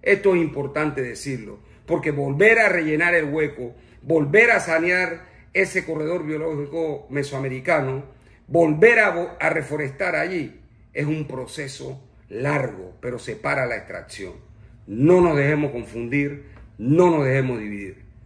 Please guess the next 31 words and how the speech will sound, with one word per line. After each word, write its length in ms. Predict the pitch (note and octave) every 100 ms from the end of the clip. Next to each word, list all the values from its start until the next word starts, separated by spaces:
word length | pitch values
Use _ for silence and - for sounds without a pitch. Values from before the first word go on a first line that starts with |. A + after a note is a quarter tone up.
| - - - -
Juramos 480 | A2+ F3 F#3+ F#3+ F3
ante 180 | D3 C#3+
el 80 |
altar 400 | C#3 C3+ E3+ F3
de 80 | D#3+
la 180 | C3+ -
patria 380 | D#3+ D3+ D3+ C#3
que 120 | A#2
vamos 440 | B2 D#3+ E3+ D3
a 60 | B2+
luchar 400 | A#2+ - C#3+ C#3+
hasta 240 | C3+ A2
derogar 920 | G#2+ F3 F3 C#3+ B2+ C#3+ C#3 - - - - - -
la 160 | G#2+
ley 180 | B2+ D3+
cuatrocientos 760 | C#3+ B2+ G#2+ - C3+ B2+ A#2 -
seis, 420 | B2+ C3 C3 - - -
porque 360 | - B2+ - C3+
es 40 |
la 140 | C#3 C#3+
exigencia 680 | C#3 - A2+ C#3+ C3+ - B2+
del 160 | G#2+
pueblo. 520 | - G2+ G2 F2+ - C3+
Eso 200 | C3+ E3+
era 140 | E3
lo 120 | D#3
que 140 | D#3 D3
todo 320 | A3+ A3+ A3+
el 80 | -
pueblo 440 | G3+ A#3 G#3+ G#3
clamaba 680 | E3+ F3+ G#3 G3 C3 -